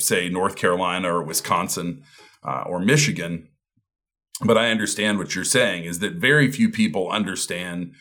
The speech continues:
the information that's there. And there, there is a tremendous amount of, of information. There's not a lot that you can use to, I,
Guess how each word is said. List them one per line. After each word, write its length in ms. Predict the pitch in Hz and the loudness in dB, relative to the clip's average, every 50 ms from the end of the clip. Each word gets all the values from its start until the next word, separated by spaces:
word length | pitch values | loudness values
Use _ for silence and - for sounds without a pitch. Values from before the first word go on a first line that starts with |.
| - - _ _ _ _ _ | -20 -20 _ _ _ _ _
the 140 | - 104 104 | -2 0 2
information 880 | 107 110 110 - 98 98 95 98 101 98 - - 101 92 90 85 76 - | 2 2 0 0 0 0 0 0 0 0 -2 -2 -2 -2 -4 -6 -8 -8
that's 220 | 82 87 - - | -10 -8 -8 -8
there. 420 | - 87 104 123 135 104 90 87 87 | -2 0 4 4 4 4 4 0 -4
And 180 | 80 98 101 | -4 -4 -2
there, 240 | 98 98 104 104 101 | 0 0 0 0 0
there 220 | 107 113 107 107 120 | 0 0 2 2 2
is 140 | 139 143 | 2 2
a 80 | - - | 0 -2
tremendous 520 | - - 117 107 110 123 139 143 135 - | -2 0 2 2 4 4 4 2 2 2
amount 300 | 120 107 110 113 110 107 | 2 2 2 2 0 0
of, 220 | 104 98 90 - _ _ _ _ _ _ _ _ | -2 -4 -6 -12 _ _ _ _ _ _ _ _
of 140 | 98 98 113 | -2 0 2
information. 680 | 113 107 - 98 95 107 131 160 - - - 80 85 | 2 2 0 0 0 2 2 4 2 2 0 -4 -4
There's 220 | 92 113 107 107 | -4 -2 0 2
not 500 | 117 127 131 143 156 170 131 - - - _ - | 4 4 4 4 4 2 2 -2 -6 -8 _ 2
a 60 | 113 | 2
lot 520 | 110 104 107 107 113 117 117 117 117 - - _ _ _ _ _ _ | 4 6 6 6 6 6 4 2 0 -6 -14 _ _ _ _ _ _
that 200 | 110 110 101 - | 0 0 0 0
you 260 | 104 104 107 104 101 | 0 0 0 0 0
can 760 | 101 - - - 92 92 90 90 92 92 90 87 - - _ _ _ _ _ _ _ _ _ _ _ _ _ | -2 -4 -6 -4 -2 -2 -2 -4 -4 -6 -6 -8 -8 -10 _ _ _ _ _ _ _ _ _ _ _ _ _
use 480 | 95 98 110 117 120 120 120 107 - - | -2 4 6 6 6 6 6 4 2 2
to, 380 | - 110 98 98 90 73 - - | 2 2 4 4 0 -2 -4 -2
I, 280 | 98 98 107 107 - | 2 2 2 2 0